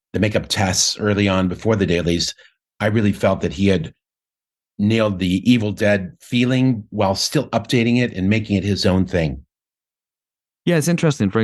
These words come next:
Speaker 2: uh, for example, the, uh, the eyes are different this time around.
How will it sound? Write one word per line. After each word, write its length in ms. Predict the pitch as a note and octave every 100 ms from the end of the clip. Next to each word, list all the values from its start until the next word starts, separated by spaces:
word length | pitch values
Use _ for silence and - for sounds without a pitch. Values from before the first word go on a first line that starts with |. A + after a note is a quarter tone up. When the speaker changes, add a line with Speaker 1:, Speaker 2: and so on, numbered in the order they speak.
| A2
Speaker 2:
uh, 100 | G#2+
for 100 | A2+
example, 400 | - A#2 G#2+ G#2
the, 300 | G#2 G#2 G2+
uh, 280 | G2+ G2 G2
the 200 | A#2 -
eyes 440 | A#2 C#3 A2 F2+
are 160 | F2+ F2+
different 500 | F2 F2+ D#2+ D#2 - _ _ _ _ _ _ _
this 180 | G2+ F#2+
time 220 | G#2 F#2
around. 400 | F2+ D#2 D#2+ -